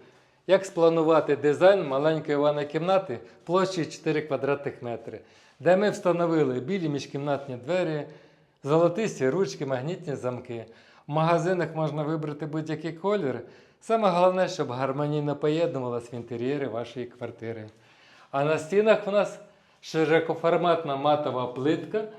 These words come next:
розміром метр на метр. Можна підібрати плитку шістдесят на метр двадцять глянцеву. Світлого кольору плитка розширює простір. На цьому місці буде вісіти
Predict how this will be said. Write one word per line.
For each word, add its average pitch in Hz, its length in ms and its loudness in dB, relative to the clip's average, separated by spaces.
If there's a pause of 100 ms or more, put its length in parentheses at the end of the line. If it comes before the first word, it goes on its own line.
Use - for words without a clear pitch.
(280)
розміром 175 600 6
метр 185 380 4
на 185 180 2
метр. 175 460 0 (1800)
Можна 180 380 4
підібрати 151 760 4
плитку 143 720 0 (260)
шістдесят 180 640 2
на 143 80 0
метр 131 440 0
двадцять 170 500 4
глянцеву. 120 760 -4 (1080)
Світлого 220 640 2
кольору 233 400 2
плитка 233 480 2
розширює 170 560 0
простір. 139 640 -2 (760)
На 156 120 2
цьому 180 280 4
місці 175 420 0
буде 143 300 2
вісіти 131 480 -2